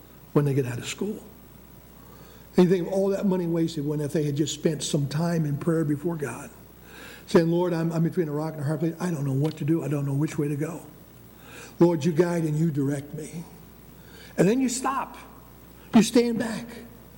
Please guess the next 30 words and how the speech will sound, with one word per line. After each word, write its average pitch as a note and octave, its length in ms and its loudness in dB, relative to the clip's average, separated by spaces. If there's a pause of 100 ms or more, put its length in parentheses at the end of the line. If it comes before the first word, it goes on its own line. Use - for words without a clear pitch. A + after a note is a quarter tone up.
(540)
and G3+ 120 6
give A#3 220 4
God G#3+ 260 0
some G3 160 0
time F#3+ 560 -2
to G3 120 2
lead B3 280 2
you. - 260 -8 (840)
We B3+ 200 6
have G#3+ 120 -2
this F#3 140 -2
tendency, F#3 340 2
"Well, F#3 160 0
I F3+ 80 -2
prayed G3+ 240 -2
to G#3+ 60 -2
God E3+ 260 -2
yesterday, F3 480 0
and D#3+ 100 -4
today's E3+ 340 -2
another E3 240 -4
day. G3+ 180 0
I'm E3 100 -4
gonna D#3 140 -2
make D3+ 160 -2
my D#3+ 80 -6
choice, E3 280 -2
make F3 140 -4
my G3 80 0
decision." G#3 480 -4